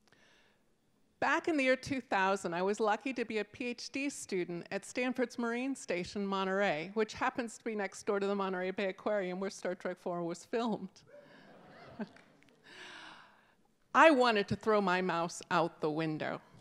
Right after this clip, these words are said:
Fortunately, I threw it on the floor and did not hit any of the photogenic megafauna.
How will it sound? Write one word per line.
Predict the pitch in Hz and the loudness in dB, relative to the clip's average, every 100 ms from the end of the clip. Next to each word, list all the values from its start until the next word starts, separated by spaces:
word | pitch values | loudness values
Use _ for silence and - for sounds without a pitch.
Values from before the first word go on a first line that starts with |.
| - - - - - - - | -14 -10 -8 -10 -12 -20 -16
Fortunately, | - 294 330 - 277 196 202 190 202 | 2 6 6 6 4 4 2 0 0
I | 202 | 0
threw | 208 - 254 262 | 0 2 4 6
it | |
on | 226 226 | 4 2
the | 220 | 0
floor | - 202 185 175 185 | 2 6 8 8 6
and | 226 | 2
did | 240 220 | 0 2
not | 240 247 | 4 4
hit | - 196 190 | 4 4 2
any | - 214 214 | 2 2 2
of | |
the | 208 | 0
photogenic | - 196 180 180 170 180 | 2 2 2 2 -2 -2
megafauna. | - 240 240 233 - 147 175 156 | -2 0 2 2 2 -2 -2 -4